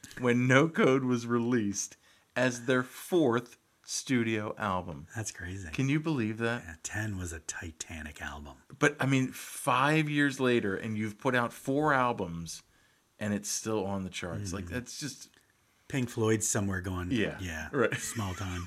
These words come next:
Speaker 1: <laughs>
Speaker 2: Yeah.
Speaker 1: Try twenty-six years.
Speaker 2: Yeah, exactly.
Speaker 1: <laughs>
Speaker 2: Oh, my God. Yeah. You know
Speaker 1: Oh,
Speaker 2: what,
Speaker 1: man,
Speaker 2: though?
Speaker 1: that
Speaker 2: That's
Speaker 1: was fun.
Speaker 2: still,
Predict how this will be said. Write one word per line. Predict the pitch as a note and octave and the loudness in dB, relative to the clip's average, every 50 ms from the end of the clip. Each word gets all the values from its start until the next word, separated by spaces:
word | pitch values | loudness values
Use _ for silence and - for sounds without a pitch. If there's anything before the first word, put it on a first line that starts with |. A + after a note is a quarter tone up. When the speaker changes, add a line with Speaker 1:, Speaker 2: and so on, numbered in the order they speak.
| - - | -6 -6
Speaker 1:
<laughs> | - - | -6 -4
Speaker 2:
Yeah. | A#2 G2+ F#2 F#2 F#2 - - - - - - - - - - - - | -4 -4 -4 -4 -8 -10 -14 -14 -14 -14 -14 -14 -16 -18 -18 -10 -6
Speaker 1:
Try | - - C3 A#2 A2+ | 0 4 6 6 6
twenty-six | G#2+ - - C#3 C3 A#2 A2 G#2+ - - B2 G#2 - B2+ | 4 2 2 2 4 4 4 2 0 -2 -2 -2 -2 2
years. | B2+ B2+ A#2 A2+ B2+ C3+ | 2 4 4 4 6 6
Speaker 2:
Yeah, | C#3+ C#3 C3+ B2+ A#2+ A#2+ | 8 8 8 6 6 4
exactly. | A#2+ A#2 - - A#2 A#2+ B2 - A2+ A2 A2 - - | 4 6 6 6 6 6 4 4 4 4 4 4 2
Speaker 1:
<laughs> | - - - - F4+ - - - | 2 2 4 4 4 2 0 -4
Speaker 2:
Oh, | D3+ | -4
my | D3 - - - - - - C5+ C5 | -2 0 0 0 0 0 2 2 2
God. | - A2+ A#2 A#2+ A#2 - - - - - - - - - - - - - - - - _ _ | 2 0 -2 -4 -6 -6 -6 -6 -2 -2 -2 -2 -2 -4 -6 -8 -10 -14 -16 -18 -20 _ _
Yeah. | E3+ E3 E3+ E3+ E3 D#3+ D#3+ D#3 D3+ C#3+ C3+ B2+ B2 A#2 - - - - - - - - - - - B2 B2 | -6 -4 -2 -2 -2 -2 -2 -2 -2 -2 -2 -4 -6 -10 -14 -18 -18 -16 -14 -12 -12 -12 -12 -12 -12 -4 -2
You | D3+ D3+ | 2 4
know | E3 E3 D#3 | 8 10 10
Speaker 1:
Oh, | D#3 | 10
Speaker 2:
what, | - - | 10 10
Speaker 1:
man, | |
Speaker 2:
though? | B2 B2 - | 10 10 12
Speaker 1:
that | |
Speaker 2:
That's | F3 G3 G3+ F#3 | 12 10 10 10
Speaker 1:
was | D3+ B2+ - - | 8 6 4 6
fun. | A#2+ A2 | 8 8
Speaker 2:
still, | E3 E3 D3 C3 B2+ - | 8 10 8 8 6 2